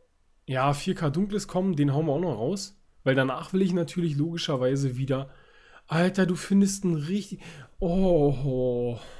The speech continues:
Alter, den hätte ich natürlich auch gerne, einen Champ.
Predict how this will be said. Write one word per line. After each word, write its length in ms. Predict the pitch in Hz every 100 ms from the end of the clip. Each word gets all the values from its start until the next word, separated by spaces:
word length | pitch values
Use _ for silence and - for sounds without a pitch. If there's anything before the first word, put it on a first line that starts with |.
| - - - - - - -
Alter, 280 | 131 131 127
den 200 | 131 139
hätte 200 | 190 -
ich 100 | -
natürlich 360 | 254 240 226
auch 220 | - 165 -
gerne, 220 | 127 120
einen 100 | 117
Champ. 380 | - 120 117